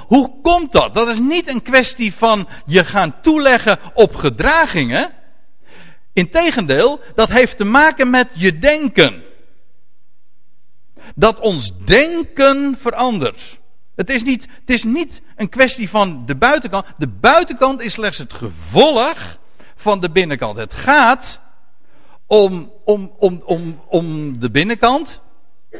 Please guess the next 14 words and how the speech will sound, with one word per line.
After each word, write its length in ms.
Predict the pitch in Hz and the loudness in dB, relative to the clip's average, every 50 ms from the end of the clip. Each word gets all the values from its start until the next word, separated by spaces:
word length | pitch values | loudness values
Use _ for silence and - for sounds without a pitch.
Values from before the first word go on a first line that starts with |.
| - - - - - - - - - - | -16 -16 -16 -16 -16 -16 -16 -16 -6 0
En 140 | - 180 | 0 2
hoe 180 | 170 160 185 165 | 2 2 0 6
word 240 | 156 226 247 - - | 6 6 6 6 2
je 100 | 226 175 | -4 -2
verjongd 420 | 147 202 180 175 190 208 202 180 | 0 -2 0 2 0 0 0 -2
door 140 | 175 175 170 | -2 0 0
je 120 | 165 156 | 0 0
denken? 420 | 139 160 156 156 160 156 175 151 - - - - - - - - - - - - - | 0 -2 -2 -2 -4 -8 -10 -10 -10 -12 -16 -16 -16 -16 -14 -14 -14 -14 -14 0 0
Paulus 260 | 156 156 165 156 - | 2 2 2 -2 -4
spreekt 340 | - - 165 165 160 151 - | -6 -2 0 0 0 0 -2
erover 460 | 160 156 156 160 151 131 143 147 147 | 0 2 2 2 2 0 -4 -6 -4
in 340 | 143 143 143 143 143 139 131 | -4 -4 -4 -4 -4 -6 -4
Romeinen 500 | 131 135 131 131 139 131 127 120 117 - | -4 -4 -2 -2 -2 -2 -2 -4 -6 -8
twaalf. 600 | - 139 151 160 165 165 170 180 - - - - | -4 -2 -2 -2 -2 -4 -6 -8 -10 -12 -16 -16